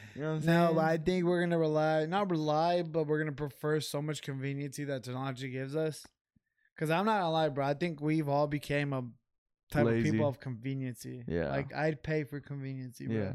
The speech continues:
Speaker 1: No, same,
Speaker 2: Like,
Speaker 1: bro.
Speaker 2: fucking Amazon, dude.
Speaker 1: Yeah.
Speaker 2: That, why go to a store, drive, be angry that you can't find parking, be angry that you're in traffic, walk around, see if you even find it,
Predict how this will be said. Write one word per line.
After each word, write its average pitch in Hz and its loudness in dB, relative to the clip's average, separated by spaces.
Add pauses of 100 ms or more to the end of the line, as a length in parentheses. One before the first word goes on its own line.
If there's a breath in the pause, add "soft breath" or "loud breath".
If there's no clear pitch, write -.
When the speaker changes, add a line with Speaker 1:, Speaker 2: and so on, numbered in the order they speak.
Speaker 1:
No, 143 2
same, 170 2
Speaker 2:
Like, 143 6
Speaker 1:
bro. 135 4
Speaker 2:
fucking 190 0
Amazon, 190 -2
dude. 208 0
Speaker 1:
Yeah. 104 2
Speaker 2:
That, 156 -6 (920 soft breath)
why 147 -2
go 180 -2
to 180 0
a 160 -2
store, 156 2
drive, 156 0 (560)
be 165 2
angry 170 2
that 170 4
you 160 0
can't 156 -6
find 156 -2
parking, 151 0
be 156 0
angry 165 -2
that 165 2
you're 160 0
in 156 -6
traffic, 147 -2 (500 loud breath)
walk 156 2
around, 165 2
see 143 0
if 175 0
you 180 2
even 165 2
find 165 2
it, 143 2